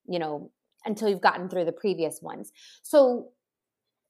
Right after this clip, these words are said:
kind of the idea of not having a ceiling, but also not having a floor, if you're gonna think about it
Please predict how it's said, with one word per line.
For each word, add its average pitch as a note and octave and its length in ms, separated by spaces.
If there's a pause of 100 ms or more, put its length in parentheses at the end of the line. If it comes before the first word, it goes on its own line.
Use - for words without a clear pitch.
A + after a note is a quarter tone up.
(320)
kind B3+ 220
of B3 160
the A#3+ 120
idea G#3+ 320
of G3+ 80
not G3+ 180
having G3+ 340
a F3+ 80
ceiling, A3 680 (480)
but B3+ 120
also A3+ 260
not A#3+ 220
having G#3+ 280
a F3 60
floor, G3+ 480
if F#3+ 120
you're G3 80
gonna F#3+ 200
think F#3+ 280
about F3 320
it E3+ 260